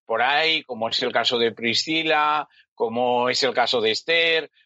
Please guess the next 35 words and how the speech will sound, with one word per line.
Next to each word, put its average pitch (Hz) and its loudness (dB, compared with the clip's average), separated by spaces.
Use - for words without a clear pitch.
como 117 -2
es - 0
el 120 0
caso, 117 0
eh, 113 0
de 117 -2
Sosa, 156 0
que 107 0
son 123 0
jugadoras 135 0
que 147 -2
siguen 156 2
metiendo 104 -2
goles. 120 -2
Y 95 -8
nosotras, 127 0
pues, 113 -2
a 120 4
verlo 123 0
venir. 113 -2
Pero 98 -4
bueno, 120 0
hay 120 -2
que, 127 0
como 117 -4
somos 135 -2
atléticos, 147 0
tenemos 131 0
que 120 -2
seguir 117 2
ahí 113 -2
al 107 0
pie 110 0
del 104 0
cañón. 117 0